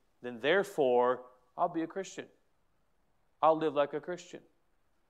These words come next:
"Well, Pastor, I, I would, I would, I would, I would do more for, but it's just not convenient for me." Well, I, I don't think this was convenient. Our life isn't always convenient.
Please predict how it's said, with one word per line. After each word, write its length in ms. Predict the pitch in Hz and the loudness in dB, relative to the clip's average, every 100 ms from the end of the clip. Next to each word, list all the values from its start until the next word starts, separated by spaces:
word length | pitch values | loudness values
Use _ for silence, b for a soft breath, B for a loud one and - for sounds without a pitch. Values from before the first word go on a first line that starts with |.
| _ _ _ | _ _ _
"Well, 120 | - 175 | -2 2
Pastor, 340 | 185 185 165 | 2 2 4
I, 120 | 185 | 4
I 160 | 160 185 | 6 4
would, 200 | 202 196 | 4 4
I 120 | 180 | 4
would, 180 | 202 196 | 4 4
I 120 | 185 | 4
would, 260 | 208 185 151 | 6 2 2
I 100 | 196 | 2
would 200 | 202 165 | 2 0
do 160 | 214 | -4
more 260 | 208 214 208 | 0 2 2
for, 160 | 202 190 190 | 0 -2 -2
but 120 | 185 | -4
it's 120 | 175 | -4
just 200 | 196 180 | -8 -4
not 220 | 190 180 | -4 -4
convenient 520 | 175 156 180 226 160 | -6 -8 -10 -12 -14
for 180 | - 139 | -10 -10
me." 140 | 120 117 - _ _ _ _ _ _ - | -10 -16 -20 _ _ _ _ _ _ 0
Well, 180 | 156 | 0
I, 260 | 156 147 127 | 2 2 4
I 20 | |
don't 180 | 185 202 | 2 2
think 220 | 160 147 - _ _ _ _ _ _ _ _ | -4 -6 -12 _ _ _ _ _ _ _ _
this 180 | 170 175 | -8 -6
was 140 | 240 | -10
convenient. 640 | - 131 113 110 107 131 180 _ _ _ _ _ _ _ _ _ | -8 -12 -10 -14 -12 -14 -14 _ _ _ _ _ _ _ _ _
Our 120 | 156 160 | 4 6
life 360 | 151 190 220 | 6 4 2
isn't 220 | 175 143 | -6 -2
always 400 | 131 214 190 123 | 0 0 0 -6
convenient. 580 | - 147 151 240 214 - | -10 -16 -14 -14 -14 -18